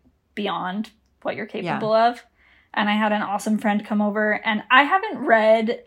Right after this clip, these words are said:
Speaker 1: um, Marie Kondo's stuff. I've heard really good things about it, and I've heard a lot of the principles, and it definitely, I think, aligns with,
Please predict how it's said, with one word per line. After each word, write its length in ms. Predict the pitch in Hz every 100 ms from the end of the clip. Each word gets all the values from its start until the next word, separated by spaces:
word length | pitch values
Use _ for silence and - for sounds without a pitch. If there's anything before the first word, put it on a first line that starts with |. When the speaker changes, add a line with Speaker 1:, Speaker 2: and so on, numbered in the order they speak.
| -
Speaker 1:
um, 560 | 247 233 226 226 226 220
Marie 280 | 233 226 226
Kondo's 580 | 240 226 226 240 233 226
stuff. 500 | - 226 233 - _
I've 160 | 226 220
heard 280 | - 294 294
really 180 | 277 269
good 140 | 262
things 220 | 254 240
about 180 | 226 226
it, 40 | 226
and 100 | 214
I've 120 | 208
heard 120 | 214
a 40 | 202
lot 220 | 190 190
of 80 | -
the 60 |
principles, 580 | - 190 208 220 208 214
and 140 | 190
it 160 | 185 -
definitely, 680 | 208 208 95 87 98 95 _
I 80 | -
think, 260 | 190 214 -
aligns 500 | 208 190 202 214 -
with, 320 | 208 226 -